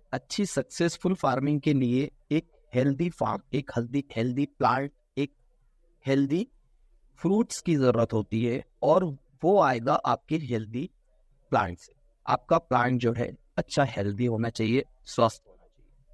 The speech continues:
कोई भी डिजीज वगैरह उसमें ना हो या डिजीज ना हो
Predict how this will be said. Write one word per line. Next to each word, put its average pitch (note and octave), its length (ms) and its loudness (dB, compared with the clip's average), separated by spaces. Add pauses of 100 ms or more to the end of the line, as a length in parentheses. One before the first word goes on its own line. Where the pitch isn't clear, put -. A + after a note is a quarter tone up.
(600)
कोई C#3 180 6
भी D#3 120 2
डिजीज C#3+ 460 -2
वगैरह C3 300 2
उसमें B2+ 320 2
ना A2+ 140 2 (180)
हो G#2+ 80 -6 (360)
या B2 360 -2 (480)
डिजीज C#3 560 -2
ना A#2+ 160 0
हो C#3+ 220 0